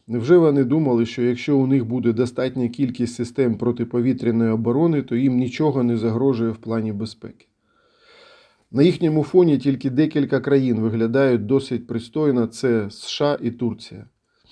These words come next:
Збройні сили Туреччини мають танки — три тисячі чотирнадцять одиниць, броньовані машини — дев'ять тисяч сімсот одиниць, артилерія — вісім тисяч двісті п'ятдесят одиниць,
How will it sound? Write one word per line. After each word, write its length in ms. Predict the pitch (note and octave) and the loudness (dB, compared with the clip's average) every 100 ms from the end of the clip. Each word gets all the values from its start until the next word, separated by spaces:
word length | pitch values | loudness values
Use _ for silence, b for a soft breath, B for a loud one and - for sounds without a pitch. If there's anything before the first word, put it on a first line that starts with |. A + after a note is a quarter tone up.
| b b b _ _ _ _ _ _ _ _ - | b b b _ _ _ _ _ _ _ _ -14
Збройні 420 | A2 D#3+ F3 D#3 | 0 6 6 6
сили 300 | - D3+ D3 | 4 2 2
Туреччини 600 | - C3+ C3 B2 A#2 G#2+ | 2 0 0 -2 -6 -4
мають 440 | A2+ A2+ G#2 G#2 _ _ _ _ _ _ | -2 -2 -6 -12 _ _ _ _ _ _
танки — 380 | C#3 C3+ A#2 A#2 | 2 4 0 -2
три 200 | A#2 C3+ | -2 -2
тисячі 400 | B2 B2+ - A2+ | 0 -2 -2 -6
чотирнадцять 760 | - - B2+ C#3 D#3+ D#3+ C3+ | -8 -6 -2 0 0 0 0
одиниць, 440 | C#3 B2+ C3+ C3+ A2 | 0 0 2 2 0
броньовані 580 | A2+ B2 D3 C#3 C3 B2+ | 0 2 4 4 2 0
машини — 520 | B2 A#2+ A#2+ G#2+ G#2 | -2 -2 -4 -4 -2
дев'ять 400 | B2 B2 A#2 A#2+ | 0 2 0 0
тисяч 340 | B2 A#2+ A2+ | -4 -4 -6
сімсот 500 | - A2+ A2 E3+ E3 | -6 -8 -2 -2 0
одиниць, 520 | C#3+ B2+ C3+ C#3 B2+ | -2 0 0 2 0
артилерія — 680 | B2 B2 C3+ C3 B2+ A2+ G#2+ | -2 -2 0 2 4 2 0
вісім 400 | G#2+ C#3 - A#2+ | -2 -2 -2 -4
тисяч 400 | A2 A#2 A2+ A2 | -2 -6 -4 -8
двісті 460 | F#2+ A2 B2 - A2+ | -6 -4 -4 -4 -10
п'ятдесят 640 | A2 G#2+ A2 A2 D3+ D#3 | -6 -4 -4 0 0 2
одиниць, 560 | D3 C3+ C#3+ C#3 C3 | -2 0 0 0 -2